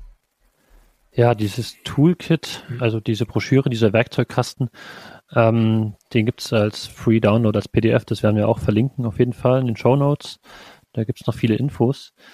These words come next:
Ähm, eine Frage vielleicht noch, ähm, die Ursache von Gewalt ist ja oft, äh, Armut und fehlende Anerkennung. Und, äh, da wäre jetzt die Frage, bräuchte es eine ganz andere Gesellschaft, ein ganz anderes Gesellschaftssystem als den Kapitalismus, eurer Meinung nach, für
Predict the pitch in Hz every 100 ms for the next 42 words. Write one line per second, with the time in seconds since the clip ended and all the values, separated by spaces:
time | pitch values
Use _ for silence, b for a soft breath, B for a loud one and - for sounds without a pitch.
0 | b b b - 117 113 117 113 113 110
1 | 110 - _ _ _ - 113 135 - 127
2 | 127 143 - 139 135 - 139 135 135 -
3 | - 123 117 117 113 113 107 _ B B
4 | B B - 120 139 127 120 127 113 113
5 | 107 147 - - 131 131 127 - - 127
6 | 117 110 127 135 123 - 117 120 117 113
7 | 107 - 98 120 170 - _ b b b
8 | b b _ _ 117 117 120 113 - 107
9 | 104 104 110 - - 107 110 117 107 104
10 | 117 123 117 113 - - 123 113 113 110
11 | - 110 110 101 101 101 123 131 120 -
12 | 113 110 110 113 107 107 - 110 104 110
13 | 117 - 117 - 110 110 104 - 104 110
14 | - 107 107 110 104 95 - - 101 95
15 | 92 92 95 92 92 - - 101 98 95
16 | 95